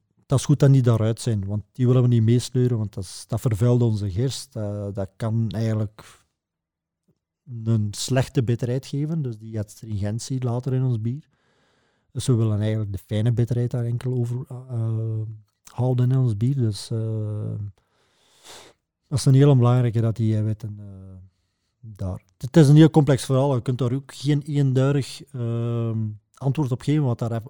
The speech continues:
allemaal effectief gebeurt. Het is ook heel type bierafhankelijk, eh, brouwzaalafhankelijk. Eh, hoe intens dat je kookt, wat dat je er eigenlijk allemaal mee doet, eh, dat is, dat is, hey,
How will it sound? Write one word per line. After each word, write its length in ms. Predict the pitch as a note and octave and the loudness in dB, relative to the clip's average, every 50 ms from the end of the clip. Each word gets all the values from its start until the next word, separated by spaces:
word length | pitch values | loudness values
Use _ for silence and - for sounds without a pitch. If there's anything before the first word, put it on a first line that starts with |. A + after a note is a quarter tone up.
| - | -14
allemaal 260 | _ C3 B2 A#2+ B2+ - | _ -4 -4 -2 -2 -2
effectief 400 | A#2+ - A#2 A2 - C3 - - | -4 -4 -6 -6 -6 -8 -8 -6
gebeurt. 360 | - G#2+ F2+ G#2+ C3+ E3 - | -6 -4 -2 0 -2 -2 -2
Het 160 | C#3 C3 - | -6 -8 -6
is 100 | A2+ A2 | -6 -6
ook 100 | B2+ B2 | -6 -4
heel 340 | - B2 B2 A#2+ A2 G#2+ - _ _ _ _ _ _ _ _ _ _ | -4 -2 -2 -2 -4 -6 -10 _ _ _ _ _ _ _ _ _ _
type 300 | - C3+ C3+ - D#3+ C#3+ | -2 -2 0 2 0 0
bierafhankelijk, 880 | A#2+ C3+ C#3+ D#3+ D#3+ D3 - - D3+ D3+ D#3 - F3+ F3 - - - _ _ | 2 2 2 2 2 0 -2 -4 -6 -6 -6 -6 -8 -8 -10 -12 -20 _ _
eh, 260 | - A#2+ A2+ A2 G#2+ G#2+ G#2+ F#2+ | -18 -12 -8 -8 -8 -8 -8 -8
brouwzaalafhankelijk. 1300 | E2+ - G#2+ G#2+ A2+ C#3 C3+ A#2+ A#2 C3+ C#3+ D#3 E3 - D3 C3 - - D#3 D#3+ D#3+ F#3 F#3 F#3 - - - _ _ _ _ _ _ _ _ _ _ _ _ _ _ _ _ _ _ _ | -4 -2 -2 0 2 2 0 0 0 0 -2 -2 -2 -4 -8 -10 -8 -6 -8 -6 -6 -8 -10 -10 -10 -16 -20 _ _ _ _ _ _ _ _ _ _ _ _ _ _ _ _ _ _ _
Eh, 200 | _ B2 A2+ A2 | _ -6 -4 -2
hoe 400 | A2 G#2 G2+ A2 A#2+ A#2 A2+ A#2+ | -2 -2 -2 -2 -4 -6 -8 -12
intens 340 | A#2 G2+ - - B2 C3 C3+ | -16 -10 -6 -2 0 0 0
dat 100 | C#3+ C3+ A#2+ | 0 -2 -2
je 100 | C3 A#2+ | -4 -4
kookt, 340 | - - C3+ D3+ D#3 - | -2 0 0 0 0 -2
wat 140 | - A#2 G#2+ | -4 -4 -4
dat 120 | G#2 G2+ - | -4 -4 -4
je 80 | - A2 | -6 -6
er 100 | G#2+ G2+ | -4 -4
eigenlijk 360 | G2 G2+ G#2 G2+ G#2 - - | -4 -4 -4 -6 -8 -8 -6
allemaal 200 | A#2+ A#2 A2+ G#2+ | -4 -4 -2 -2
mee 160 | G#2 G#2+ G#2 | -2 -2 -2
doet, 220 | A2 C#3+ C#3+ - - | -2 -4 -4 -4 -6
eh, 60 | A#2 G#2+ | -8 -6
dat 160 | G2 F#2 - | -8 -8 -8
is, 300 | G2 F#2+ - - - - | -8 -8 -8 -10 -12 -10
dat 100 | - - | -10 -8
is, 300 | F2 - - - - - _ | -8 -8 -10 -14 -18 -18 _
hey, 300 | - A#2+ A2+ G2+ F2 - | -20 -18 -18 -18 -20 -20